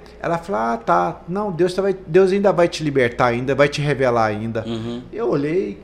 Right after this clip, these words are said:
Speaker 1: aquilo foi um balde de água. Falei: "Cara, então é só a dela que vai subir?" E aí,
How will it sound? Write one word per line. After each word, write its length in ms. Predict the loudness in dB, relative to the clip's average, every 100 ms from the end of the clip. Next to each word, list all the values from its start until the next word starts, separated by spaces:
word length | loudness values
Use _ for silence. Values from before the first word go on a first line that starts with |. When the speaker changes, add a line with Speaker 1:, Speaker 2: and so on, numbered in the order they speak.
| -12
Speaker 1:
aquilo 280 | -8 -6 -2
foi 180 | 0 2
um 80 | 4
balde 340 | 6 8 6 4
de 120 | 4
água. 200 | 4 4
Falei: 160 | 0 0
"Cara, 220 | 2 0
então 220 | 0 -2
é 60 | -2
só 280 | 2 4
a 20 | 6
dela 360 | 6 8 8
que 140 | 4 2
vai 260 | 4 6
subir?" 480 | 4 0 0 -2 -4 -10 -20 -20 -20 -6
E 60 | -4
aí, 240 | -4 -8